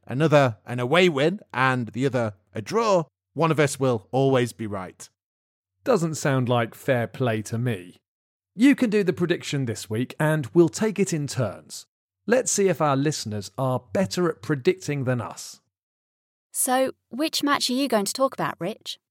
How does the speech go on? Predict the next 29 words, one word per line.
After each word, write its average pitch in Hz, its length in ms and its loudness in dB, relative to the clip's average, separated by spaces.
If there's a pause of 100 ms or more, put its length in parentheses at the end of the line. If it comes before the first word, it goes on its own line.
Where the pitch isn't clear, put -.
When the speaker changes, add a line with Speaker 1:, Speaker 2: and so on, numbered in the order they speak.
(180)
Speaker 1:
I'm 151 120 -2
going 240 280 4
to 233 100 -6
talk 147 500 2
about 123 340 0
the 113 80 -2
Merseyside 131 1000 0
derby 110 480 -2 (100)
this 120 220 -6
weekend. 101 500 -8 (560)
Liverpool's 220 580 6
trip - 280 -2
to - 260 -6
Everton 151 480 0 (140)
is 135 240 -6
always 214 520 2
one 160 160 2
of 151 140 -4
the 151 80 -2
biggest 180 520 -4
matches 139 500 -2
of 120 120 -4
the - 100 -8
season. 117 520 -12 (460)
But - 280 -6
this 214 240 -2
weekend's 160 520 -2
match 127 420 -4
has 120 280 -4